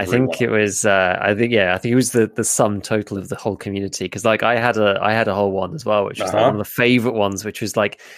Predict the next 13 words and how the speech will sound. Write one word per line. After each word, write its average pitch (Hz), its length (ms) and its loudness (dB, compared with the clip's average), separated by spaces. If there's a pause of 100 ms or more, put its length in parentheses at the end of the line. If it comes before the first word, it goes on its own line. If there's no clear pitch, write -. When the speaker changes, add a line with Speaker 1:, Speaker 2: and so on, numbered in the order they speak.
(100)
Speaker 2:
how 127 180 0
you 131 140 0
build 117 240 0
an 107 60 -2
M 107 160 -4
four 104 340 -6
for - 120 -16
thirty 101 340 -8
K, 95 320 -6
which 101 180 -10
is, 101 100 -10
like, 101 140 -2
Speaker 1:
Yeah. 90 140 -4